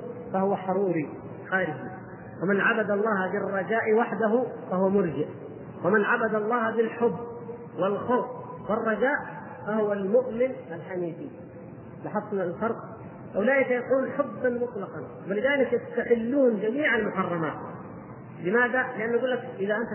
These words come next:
تحب أحد، إذا حبيت أحد وأحبك، ما تجعل له أخذ من مالك شيء، لو عمل أي عمل،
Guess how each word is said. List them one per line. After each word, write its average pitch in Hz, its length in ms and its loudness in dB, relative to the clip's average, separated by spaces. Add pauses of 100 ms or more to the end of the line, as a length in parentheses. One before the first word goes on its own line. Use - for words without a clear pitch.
تحب 214 240 -2
أحد، 180 200 -2 (440)
إذا 165 120 -2
حبيت 185 380 0
أحد 202 220 0
وأحبك، 170 440 -2 (580)
ما 254 220 2 (100)
تجعل 208 240 -6
له 208 120 0
أخذ 202 200 -4
من 180 140 -2
مالك 185 220 -2 (100)
شيء، 170 240 -4 (560)
لو 220 220 6
عمل 196 460 0
أي 208 240 0
عمل، 185 260 0